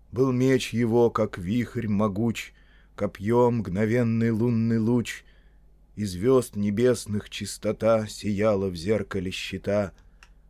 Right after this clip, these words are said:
Но он ушел развеять тьму,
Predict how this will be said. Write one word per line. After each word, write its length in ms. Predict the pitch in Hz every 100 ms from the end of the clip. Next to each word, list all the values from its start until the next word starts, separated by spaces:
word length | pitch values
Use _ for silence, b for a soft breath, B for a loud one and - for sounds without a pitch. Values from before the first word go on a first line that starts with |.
| _
Но 260 | - 107 120
он 160 | 120 120
ушел 560 | 117 - 120 123 123
развеять 760 | 117 117 92 98 123 113 107 -
тьму, 520 | 101 104 120 131